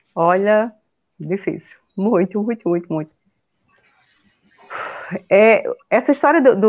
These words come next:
do tipo três não ter sentimento, que, que, né, quando eu me peguei, quando eu me perguntava que eu não via, eu não percebia, é, mas a gente ama, como Daniel diz, a gente ama do jeito da gente, né, Daniel?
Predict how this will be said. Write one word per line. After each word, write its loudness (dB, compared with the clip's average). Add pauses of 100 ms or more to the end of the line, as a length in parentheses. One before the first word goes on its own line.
do -6
tipo 0
três 2
não 2
ter 2
sentimento, -4
que, -6
que, -4
né, -4
quando -4
eu 4
me 2
peguei, 0 (240)
quando 2
eu 2
me 4
perguntava 0
que -2
eu 0
não -2
via, -2 (460)
eu -2
não -4
percebia, -2 (580)
é, 4 (540)
mas 2
a 6
gente 2
ama, 2
como 0
Daniel 2
diz, -2
a 2
gente 2
ama 2
do -2
jeito 4
da 2
gente, 4
né, 4
Daniel? -2